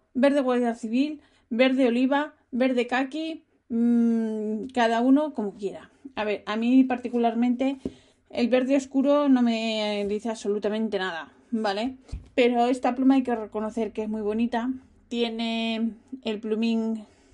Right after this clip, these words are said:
más oscuro, no sé si es rutenio, no lo tengo claro. Y tiene los topes, tanto el culote de la pluma como el tope en el capuchón, transparente. Y el agarre también un poquito transparente. Pues bueno, hay gente que no le gusta, pero bueno, por lo menos algo hay que variar y darle un poquito de,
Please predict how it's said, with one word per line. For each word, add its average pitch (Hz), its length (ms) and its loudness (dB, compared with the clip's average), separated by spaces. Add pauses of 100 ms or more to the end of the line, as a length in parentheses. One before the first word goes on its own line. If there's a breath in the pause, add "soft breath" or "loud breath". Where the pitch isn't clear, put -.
más 226 240 -6
oscuro, 247 540 -2 (380 soft breath)
no 226 80 -4
sé 233 120 -2
si 226 120 -4
es 196 60 2
rutenio, 196 460 -2
no 190 100 -4
lo 190 80 -2
tengo 190 240 -6
claro. - 280 -10 (420 soft breath)
Y 262 180 6
tiene 269 240 6
los 269 280 2
topes, 269 600 0 (140)
tanto 208 800 2
el 196 160 0
culote 226 340 -2
de 233 80 0
la 226 160 0
pluma 220 460 -2
como 190 320 -6
el 185 80 -6
tope 226 240 -2
en 226 80 -2
el 214 100 -4
capuchón, 226 560 -4
transparente. 180 640 -8 (220)
Y 233 80 2
el 214 100 4
agarre 214 340 4
también 196 300 -2
un 196 80 -4
poquito 185 240 -8
transparente. 180 540 -12 (180)
Pues 254 320 4
bueno, 247 320 2
hay 269 140 2
gente 294 260 2
que 269 80 -2
no 302 140 2
le 302 80 4
gusta, 302 420 2
pero 294 160 2
bueno, 285 300 4
por 262 100 -2
lo 247 60 2
menos 262 320 4
algo 254 280 0
hay 233 140 4
que 233 120 -6
variar 220 360 0
y 226 60 2
darle 208 420 0
un 208 80 -2
poquito 202 380 -2
de, 190 560 -2